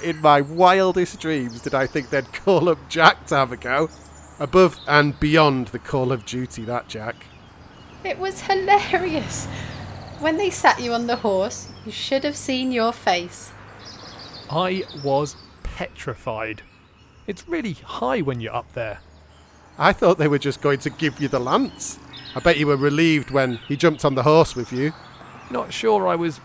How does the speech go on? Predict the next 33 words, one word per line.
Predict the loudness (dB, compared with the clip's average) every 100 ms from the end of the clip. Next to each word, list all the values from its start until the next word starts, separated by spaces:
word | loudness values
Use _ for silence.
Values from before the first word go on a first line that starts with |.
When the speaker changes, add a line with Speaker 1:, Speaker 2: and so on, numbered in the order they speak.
| -8
Speaker 3:
relieved | -4 0 0 0 -2 -6
exactly. | -14 -8 -8 -8 -14 -12 -14 -16 -10
Speaker 2:
And | -6 -2
when | 0 0
the | 0
horse | -2 2 2 4
started | 4 6 6 4 -6
galloping, | -2 0 0 -2 -6 -6 -10
you | -8
were | -6 -8
clinging | -6 0 2 2 2
on | 0 0
for | -6 -10
dear | -6 -4 -2
life. | -2 -4 -6 -8 -18 -18 -20 -20 -20 -20 -12
Speaker 1:
It | -8 -4
was | -4 -4
so | -8 -4 0 4 2 2
good. | -2 -2 -4 -8 _
Let's | 0 0
go | 2 2
back | 4 0
tomorrow. | 0 2 4 4 4 0 -6 _ _ _ _ _ _ _
Speaker 3:
Yeah, | -2 0 0 -2
and | 0
you | 2 2
can | 0 -2
go | -2
on | -4 -6
the |
horse | -6 -6 -6
this | -8 -8
time. | -10 -10 -10